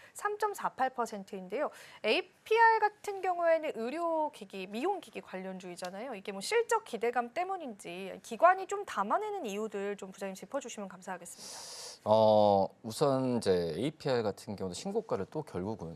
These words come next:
Speaker 1: 네.
Speaker 2: 떴던 상황인데 일단은 이제 실적이죠. 뭐 최대
Speaker 1: 음.
Speaker 2: 실적에 대한 부분에 기록에 대한 부분은 좀 계속해서 지금 얘기가 근데 이게,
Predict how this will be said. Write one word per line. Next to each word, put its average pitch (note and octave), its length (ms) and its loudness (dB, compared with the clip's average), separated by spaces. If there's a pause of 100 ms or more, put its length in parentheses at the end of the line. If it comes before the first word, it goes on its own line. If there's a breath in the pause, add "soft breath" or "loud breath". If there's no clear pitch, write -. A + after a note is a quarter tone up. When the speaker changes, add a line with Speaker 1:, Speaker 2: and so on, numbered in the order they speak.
(120)
Speaker 1:
네. G#3 360 -6
Speaker 2:
떴던 B2 160 -8
상황인데 B2 640 -6 (720 loud breath)
일단은 F3+ 420 2
이제 D3 140 -2
실적이죠. A2+ 840 -2 (120)
뭐 G2+ 80 -8
최대 - 380 -6
Speaker 1:
음. D#3+ 40 -2
Speaker 2:
실적에 E3+ 420 -4
대한 A#2 260 0
부분에 G#2 580 -4
기록에 B2 340 -2
대한 G#2 240 0
부분은 G2 560 -6 (380 loud breath)
좀 A2+ 160 -6
계속해서 D#3+ 580 2
지금 G#2 260 -6
얘기가 G#2+ 400 -2
근데 D#3+ 280 0
이게, C#3 440 2